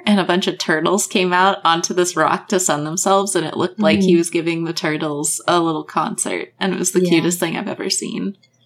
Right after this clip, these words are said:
Speaker 2: Yeah, the turtle concert was wonderful.
Speaker 1: <laughs>
Speaker 2: We saw j-,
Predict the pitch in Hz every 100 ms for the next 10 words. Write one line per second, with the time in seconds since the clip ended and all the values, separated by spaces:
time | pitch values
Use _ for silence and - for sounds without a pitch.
0 | - 190 180 170 180 - _ _ - 196
1 | 202 202 196 190 196 190 185 - 185 180
2 | 170 175 180 175 170 175 220 - - -
3 | - _ _ _ 196 190 190 180 170